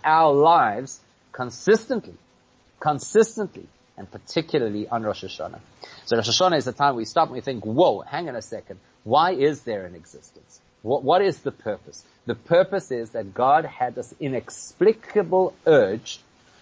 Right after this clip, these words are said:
to manifest his infinite energy, his infinite revelation in the least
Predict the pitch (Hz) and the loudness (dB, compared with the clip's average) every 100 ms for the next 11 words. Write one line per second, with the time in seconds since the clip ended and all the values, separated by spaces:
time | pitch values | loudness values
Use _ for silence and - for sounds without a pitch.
0 | _ 139 123 135 143 170 175 165 170 160 | _ -4 -4 0 0 2 2 0 -2 -2
1 | - 117 101 - 160 196 - 196 175 175 | -4 -4 -6 -2 0 0 -4 -4 -2 -2
2 | - - 151 147 131 113 107 117 147 - | -4 -4 0 0 0 -4 -8 -8 -10 -16
3 | _ _ _ _ _ _ _ _ - - | _ _ _ _ _ _ _ _ -20 -10
4 | 117 92 - 165 165 202 185 147 156 151 | -8 -8 -2 -2 0 -2 -2 2 4 4
5 | 147 135 156 160 160 104 120 143 _ _ | 4 4 4 2 -2 -10 -12 -16 _ _
6 | _ 113 135 131 127 139 165 180 - - | _ -6 2 4 6 6 6 2 -4 -18